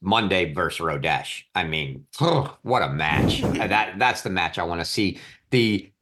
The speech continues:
Speaker 1: beyond that, what I really wanna see is the five six matchups, 'cause that's where I'm very concerned at this point, uh, about, about Virginia. And, and do they,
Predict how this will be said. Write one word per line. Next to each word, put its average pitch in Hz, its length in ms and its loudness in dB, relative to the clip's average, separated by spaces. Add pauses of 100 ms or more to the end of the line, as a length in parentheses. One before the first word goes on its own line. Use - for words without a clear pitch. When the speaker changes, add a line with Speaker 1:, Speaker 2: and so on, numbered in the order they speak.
(240)
Speaker 1:
beyond 156 580 6
that, 120 420 4 (160)
what 156 160 2
I 127 80 6
really 139 400 2
wanna 226 240 -2
see 254 360 -2 (120)
is 147 300 2
the 151 120 0
five 165 380 2
six 160 240 -2
matchups, 175 500 0
'cause 98 200 0
that's 151 260 4
where 135 140 2
I'm 92 260 -2
very 135 360 4
concerned 123 580 -2
at 104 120 -6
this 110 160 -2
point, 101 440 -2 (320)
uh, 92 260 4
about, 101 640 2
about 107 320 2
Virginia. 104 560 0
And, 107 360 0 (360)
and 120 340 0 (440)
do 196 260 4
they, 139 440 4